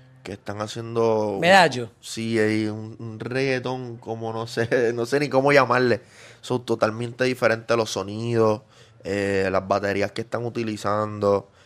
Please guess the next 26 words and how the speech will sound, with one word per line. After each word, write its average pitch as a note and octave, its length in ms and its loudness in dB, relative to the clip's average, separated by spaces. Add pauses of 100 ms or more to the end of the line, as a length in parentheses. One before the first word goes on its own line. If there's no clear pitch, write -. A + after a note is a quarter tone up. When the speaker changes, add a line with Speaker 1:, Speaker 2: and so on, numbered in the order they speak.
(120)
Speaker 1:
He G2+ 120 -6
tenido A#2 300 2
la C3 80 10
oportunidad A2 500 0
de A2 140 -2
colaborar A2 480 4
con A#2 120 -8
muchos A2 260 -8
productores G#2 580 -2
en A2+ 100 -10
Colombia G#2+ 540 -2 (360)
que G2+ 120 -10
me G2+ 120 -4
fascinan G#2+ 460 -6
muchísimo. G2+ 800 -6
Yo F#2+ 120 -6
creo G#2+ 200 2
que G#2+ 240 2 (800)
ahora G#2+ 240 2
mismo B2 300 -2
ese A2+ 140 -2
es G2+ 80 0
uno A2 200 0
de A2 80 4
mis A2 140 -4
nortes, G2 440 -4